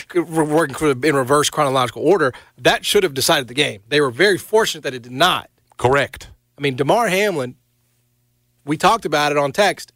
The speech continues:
Speaker 1: You revoked his Comeback Player of the Year award because the Chiefs only had ten players on the field, and they still
Speaker 2: I think I
Speaker 1: stopped.
Speaker 2: de-, I, I think I deleted that text.
Speaker 1: No, I mean,
Speaker 2: I think that, I think that in the end,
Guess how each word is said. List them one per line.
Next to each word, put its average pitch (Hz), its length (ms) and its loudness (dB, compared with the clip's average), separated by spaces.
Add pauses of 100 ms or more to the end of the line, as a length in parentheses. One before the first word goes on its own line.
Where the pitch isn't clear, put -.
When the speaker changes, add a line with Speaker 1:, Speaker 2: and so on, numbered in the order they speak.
Speaker 1:
You 202 280 -2
revoked 165 600 0
his 175 220 2
Comeback 190 480 0
Player 190 180 0
of 185 40 0
the 170 80 2
Year 180 160 2
award 117 320 -4 (1400)
because 151 240 2
the 151 100 -2
Chiefs 226 300 0
only 214 160 2
had 170 220 0
ten 202 260 0
players 190 300 0
on 170 60 -4
the 156 60 -6
field, 185 320 0 (460)
and 165 120 2
they 160 100 4
still - 300 2
Speaker 2:
I 90 40 2
think 82 120 -2
I 127 160 2
Speaker 1:
stopped. 101 60 -4 (180)
Speaker 2:
de-, 95 60 -2
I, 101 340 -2
I - 20 -2
think 127 240 -4
I 107 80 0
deleted 87 400 -4
that 76 180 -4
text. - 460 -4 (180)
Speaker 1:
No, 151 260 2
I 110 100 0
mean, 123 140 -2
Speaker 2:
I 90 40 2
think 98 180 0
that, 98 200 2
I 82 100 0
think 90 320 -6
that 85 160 -8
in 98 100 -2
the 98 220 0
end, 90 360 -2